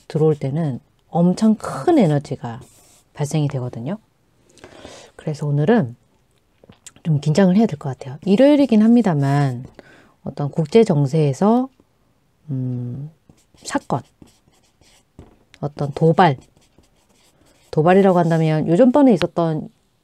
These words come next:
사건 아시죠? 그 뉴스 보셔서 아시겠지만 여기 이렇게 격추됐던 일들. 물론 당연히 그러한 불상사는 일어나서는 안 되겠죠.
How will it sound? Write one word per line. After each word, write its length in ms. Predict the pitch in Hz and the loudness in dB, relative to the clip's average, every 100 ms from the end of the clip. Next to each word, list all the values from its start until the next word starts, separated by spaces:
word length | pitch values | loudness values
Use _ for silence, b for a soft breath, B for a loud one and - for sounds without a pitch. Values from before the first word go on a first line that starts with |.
| _ | _
사건 280 | 214 240 185 | -6 -2 -2
아시죠? 380 | 127 139 170 | -2 -4 -4
그 140 | 151 143 | -2 -2
뉴스 220 | 180 175 | -2 -4
보셔서 380 | - 143 170 160 | -6 -6 -4 -2
아시겠지만 560 | 131 143 139 131 131 127 - _ _ - | -2 -2 -4 -6 -6 -8 -12 _ _ -4
여기 160 | 165 180 | -2 -2
이렇게 140 | - | -4
격추됐던 600 | - 147 - - - 143 | -6 -2 -2 -2 0 0
일들. 420 | 135 120 143 135 - _ _ _ _ _ 58 _ _ _ _ _ _ _ _ - - - _ - - | -2 -2 -2 -2 -6 _ _ _ _ _ _ _ _ _ _ _ _ _ _ -20 -20 -20 _ -20 -2
물론 200 | 180 190 | 2 2
당연히 340 | 185 208 262 | 4 6 6
그러한 520 | 262 185 196 202 202 196 | 6 4 6 6 4 2
불상사는 600 | - 165 196 214 214 190 | -2 0 4 4 4 2
일어나서는 720 | 190 156 180 208 202 202 196 190 | 2 2 4 4 4 2 2 0
안 160 | 131 | -2
되겠죠. 540 | 135 175 147 - 131 | 0 0 -2 -8 -12